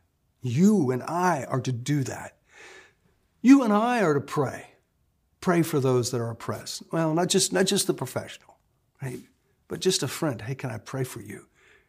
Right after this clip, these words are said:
Can I pray for that, that moment in your life where you just feel like, 'I can't change anything'?" God asks us to pray. God asks us to explain what's going on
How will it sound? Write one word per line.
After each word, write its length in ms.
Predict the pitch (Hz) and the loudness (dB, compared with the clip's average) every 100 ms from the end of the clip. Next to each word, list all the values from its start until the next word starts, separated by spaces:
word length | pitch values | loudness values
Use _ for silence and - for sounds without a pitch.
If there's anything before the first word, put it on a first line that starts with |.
| _ | _
Can 140 | - 113 | -12 -10
I 60 | |
pray 500 | 107 - 139 143 120 - - _ | -10 -4 -2 0 0 -4 -20 _
for 180 | - 113 | -2 -2
that, 300 | 117 - - | -2 -10 -8
that 240 | 127 - | -8 -6
moment 460 | 127 127 139 147 120 | -4 0 0 0 -2
in 100 | 110 | -2
your 140 | 104 | -6
life 340 | 107 107 107 - | -12 -14 -16 -8
where 120 | 120 | -6
you 180 | 110 117 | -4 -4
just 240 | 120 120 | -4 -4
feel 180 | - 147 | -2 0
like, 280 | 123 113 - | 0 -4 -10
'I 120 | 131 | -12
can't 500 | 120 - - 135 - | -12 -12 -6 -6 -6
change 460 | - - 131 127 - | -6 -2 -2 -2 -4
anything'?" 600 | 135 143 139 - 110 - _ _ _ _ _ _ _ _ | -4 -2 -4 -8 -18 -18 _ _ _ _ _ _ _ _
God 180 | 110 120 | -2 -2
asks 300 | 117 113 - | -2 -4 -4
us 120 | 127 - | -4 -4
to 100 | 120 | -10
pray. 320 | 110 104 - _ _ _ | -12 -16 -18 _ _ _
God 240 | 143 160 156 | -2 0 -2
asks 340 | 147 - - _ _ - | -4 -6 -10 _ _ 0
us 360 | 139 135 - | 0 0 -6
to 200 | - 123 | -4 -6
explain 760 | 113 - - - 120 117 101 101 _ _ _ _ _ _ _ | -4 -2 -2 0 -4 -4 -10 -18 _ _ _ _ _ _ _
what's 200 | 131 123 | -4 -2
going 280 | - 131 120 | 0 0 0
on 400 | 120 113 98 101 | 0 -2 -6 -10